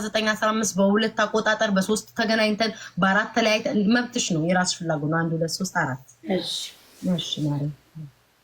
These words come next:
Speaker 1: እንደው መከራዬ። የት ተገናኛችሁ? መጀመሪያ ንገሪኝ ወይስ ዝርዝሩ ልት-፣ ልጥቀስልሽ እና ከዝርዝሩ ትመርጫለሽ ካለ?
Speaker 2: አዎ፣ ምን ልምረጥ? ልምረጥ።
Speaker 1: መን-፣ መንገድ ላይ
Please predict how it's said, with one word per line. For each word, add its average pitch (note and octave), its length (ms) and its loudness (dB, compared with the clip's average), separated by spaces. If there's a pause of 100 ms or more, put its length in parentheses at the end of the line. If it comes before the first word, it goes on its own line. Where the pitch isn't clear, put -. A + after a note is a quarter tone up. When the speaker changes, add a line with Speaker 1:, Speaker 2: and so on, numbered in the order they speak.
Speaker 1:
እንደው D#3+ 200 -2
መከራዬ። D3+ 360 0 (460)
የት F4 220 2
ተገናኛችሁ? A3 800 0 (300)
መጀመሪያ D4 440 4
ንገሪኝ D#4 340 2
ወይስ B3+ 260 4 (460)
ዝርዝሩ A#3 360 0 (100)
ልት-፣ G3 320 -2
ልጥቀስልሽ G3 640 -2
እና C4 160 2
ከዝርዝሩ F#3 480 0
ትመርጫለሽ D#3 540 -2
ካለ? D#3 280 -2 (720)
Speaker 2:
አዎ፣ A3+ 400 0
ምን A3 180 -2
ልምረጥ? F#3+ 360 -4
ልምረጥ። F3 360 -6 (1040)
Speaker 1:
መን-፣ A3 220 2 (280)
መንገድ F#3 460 4
ላይ G#3+ 200 0